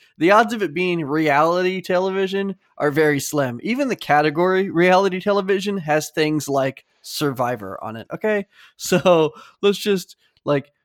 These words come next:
so push that out. So it's staged anyway, right? So, okay,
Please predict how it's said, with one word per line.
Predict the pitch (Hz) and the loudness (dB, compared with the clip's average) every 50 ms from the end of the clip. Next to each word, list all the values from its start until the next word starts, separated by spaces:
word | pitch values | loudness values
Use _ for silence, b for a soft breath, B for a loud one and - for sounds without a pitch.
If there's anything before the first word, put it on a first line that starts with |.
| _ _ _ _ - | _ _ _ _ -6
so | - 180 | -4 -2
push | 170 - 196 175 - | 0 0 0 0 0
that | - 175 165 | 0 0 2
out. | 151 143 139 - - - | 2 2 0 -2 -2 -2
So | 220 | 0
it's | 233 220 - | 0 0 -2
staged | - - 269 247 175 156 143 139 | -2 0 2 2 2 0 -2 -2
anyway, | 160 165 147 135 127 117 123 | -2 -2 -2 -2 -4 -4 -4
right? | 127 143 151 151 139 | 0 0 0 0 -2
So, | - - 170 165 170 | -2 -2 0 0 0
okay, | 202 - - 151 147 147 | 0 0 0 0 0 -2